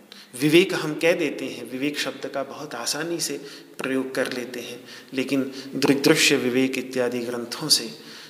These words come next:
जब इसका वास-, इसकी वास्तविक गहराई समझ में आती है, क्षेत्र क्षेत्रज्ञ विभाग योग जैसे अध्यायों से इसकी गहराई समझ में आती है, तो समझ में आता है कि वास्तव में जीवन के अंतर्गत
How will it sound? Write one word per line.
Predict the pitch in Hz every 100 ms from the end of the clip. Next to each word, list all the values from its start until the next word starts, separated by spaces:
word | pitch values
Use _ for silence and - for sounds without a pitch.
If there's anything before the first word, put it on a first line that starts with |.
| -
जब | 123 117 - - - - - - - -
इसका | - - 143 135 - - - -
वास-, | 127 131 - 151
इसकी | - 175
वास्तविक | 127 123 123 156 147 -
गहराई | - - 139 175 165 - -
समझ | - 135 127 123
में | 127
आती | 120 120 123 127
है, |
क्षेत्र | 123 - 131 -
क्षेत्रज्ञ | - 131 - 127 127
विभाग | 127 123 101 123 120
योग | 117 127 143 131 - - -
जैसे | - 123 - 127 110 - - - - - - _
अध्यायों | 147 131 - 139 147 185
से | - 156
इसकी | 139 - 135
गहराई | - 123 123
समझ | 123 117 117 120
में | 123
आती | 120 110 113
है, | 120 117 - - - - -
तो | 139 135
समझ | - 131 147
में | 160
आता | 151 113 -
है | 117 117
कि | 117 117
वास्तव | 117 - 135
में | 131 123
जीवन | 110 127 131 170
के | 156 147
अंतर्गत | 127 - 127 - 117 -